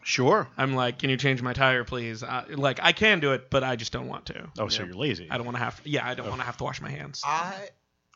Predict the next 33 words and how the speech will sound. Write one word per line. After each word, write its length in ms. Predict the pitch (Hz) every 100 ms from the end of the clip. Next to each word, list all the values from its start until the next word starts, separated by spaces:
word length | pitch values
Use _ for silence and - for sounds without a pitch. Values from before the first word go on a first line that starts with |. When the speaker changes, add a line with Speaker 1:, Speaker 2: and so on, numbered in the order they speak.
| - _
Speaker 3:
Yes, 460 | 90 82 - - -
oral, 260 | 92 82 82
Speaker 4:
I 180 | - 202
have 120 | 220
Speaker 3:
please. 60 | 180
Speaker 4:
always 320 | 160 165 151
Speaker 3:
<laughs> 80 | 131
Speaker 4:
seen 340 | 143 139 131
masculinity 920 | 127 120 117 117 110 110 110 107 107 110
as 260 | 113 113 107
this, 300 | 127 131 123
um, 220 | 120 120
like, 260 | 117 107 -
ethereal 1160 | 123 127 127 123 123 120 113 110 107 107 104 -
sort 520 | - - 147 131 127
of 600 | 120 110 107 104 101 101 _ _ _ _ - _ _ _ -
idea, 720 | 135 131 131 131 131 127 139
like, 300 | 139 135 135 160
more 180 | 180
of 80 | 175
a 40 | 143
co-, 220 | - 156
it's 140 | 175 190
a 60 |
concept, 680 | - 202 254 247 117 95 -
Speaker 3:
Mm-hmm. 380 | 113 123 180 -
Speaker 4:
but 340 | 196 170 160 -
it's 140 | 190 -
a 40 |
concept 540 | 175 202 196 196 123 156
that 160 | 143
Speaker 3:
<clears throat> 80 | 131
Speaker 4:
I, 240 | 143 139